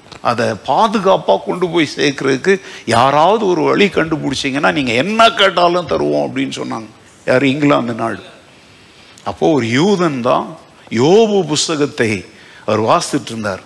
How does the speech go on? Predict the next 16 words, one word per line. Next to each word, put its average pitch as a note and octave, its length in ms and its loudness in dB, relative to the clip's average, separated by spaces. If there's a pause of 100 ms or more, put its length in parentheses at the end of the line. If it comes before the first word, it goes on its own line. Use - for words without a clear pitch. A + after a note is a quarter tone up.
(360)
"உறைந்த F3+ 680 2
மலையின் C#3 680 2
பண்டக D3+ 440 2 (100)
சாலைகளுக்குள் B2+ 800 0
நீ B2+ 260 -4
பிரவேசித்தாயோ" B2+ 1120 -2 (1200)
அப்படின்னு F3 360 4
சொல்லி G3+ 280 2
ஒரு G#3 200 4
வார்த்தை, D3+ 300 2
வசனம் D3+ 320 0
அங்க A#2+ 140 0
இருக்குது. A#2+ 240 -6 (760)
அப்படின்னா A3 340 0
என்ன? D#3+ 280 0 (560)
பண்டக G3 460 4